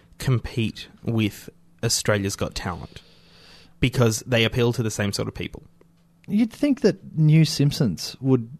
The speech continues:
Speaker 2: would rate a bit better. You'd think that that would be around the million mark.
Speaker 1: Not if they haven't advertised it.
Speaker 2: Yeah, yeah, that's true. That's true.
Speaker 1: And the thing is, just by flicking through Simpsons, you don't know if it's a new one or not.
Speaker 2: Hmm.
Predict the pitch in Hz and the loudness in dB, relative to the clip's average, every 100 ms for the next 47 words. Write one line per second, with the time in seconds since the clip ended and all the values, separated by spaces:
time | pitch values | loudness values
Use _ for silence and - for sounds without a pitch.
0 | - 120 120 107 110 107 101 98 110 - | -20 -6 -2 0 2 2 0 -2 -2 -2
1 | 76 113 - 127 127 175 151 113 110 104 | -8 -8 -10 -6 2 4 2 0 -2 -2
2 | 101 95 95 90 87 87 85 80 78 78 | -2 0 0 0 -4 -6 -8 -8 -12 -12
3 | - 151 175 175 139 127 110 127 120 - | -8 -2 0 0 0 0 -2 -4 -4 -4
4 | 113 98 - 131 - - _ _ _ 131 | -4 -6 -6 -8 -8 -20 _ _ _ 2
5 | 120 107 - _ _ 143 131 120 - 101 | 4 2 -4 _ _ 0 0 -2 -6 -6
6 | 98 - _ _ _ _ _ 127 - - | -6 -12 _ _ _ _ _ -6 -4 -6
7 | 98 - - _ - 151 147 143 190 190 | -6 -6 -18 _ -2 2 4 4 4 4
8 | 135 - 165 147 - 165 151 139 131 123 | 2 -2 -2 -2 0 -2 0 -2 0 -2
9 | 160 175 - 127 139 175 123 139 156 - | -2 -2 -4 0 2 2 2 2 2 -2
10 | 131 120 110 98 98 104 95 - - _ | -4 -2 -2 -2 -2 -4 -4 -8 -18 _
11 | - 104 95 | 2 4 2